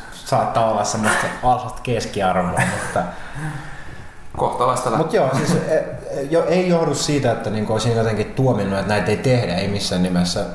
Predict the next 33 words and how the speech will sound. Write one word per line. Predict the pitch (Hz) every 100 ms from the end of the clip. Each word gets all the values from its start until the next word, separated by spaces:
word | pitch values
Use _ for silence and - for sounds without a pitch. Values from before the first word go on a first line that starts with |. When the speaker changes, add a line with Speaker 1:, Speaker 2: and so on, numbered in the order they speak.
| -
Speaker 1:
En | 98
ole | 117
vaan | 135 120
saanut | 113 101 92
aikaiseksi | 98 95 90 92 87 - 90
ja |
nyt | 87 87
se | -
korjataan | 113 98 95 92 90
ja | 87
se | 90
tulee | 85 90 95 90 - -
vähintään | 101 95 90 87
kerran | 92 85 85
viikossa | 82 80 78 82
uusi | 82 -
Pelaaja | 78 80 -
H | 78 73
D-pätkä. | - - - - - - - - -
Itse | 117 113
asiassa | 117 117
perjantaina | 127 113 110 110 110 113
saatetaan | - 113 113 117 117
saada | 123 120
vähän | 117 120 117 -
eksklusiivista | 131 127 - 123 - 113 113 -
materiaalia | 127 123 120 113 113 120
muutenkin | 131 117 87 - 87
videolla | 92 90 85 -
sit | 113 135
illalla | 131 98 82 82
ja | - -
katsotaan | 110 98 - 95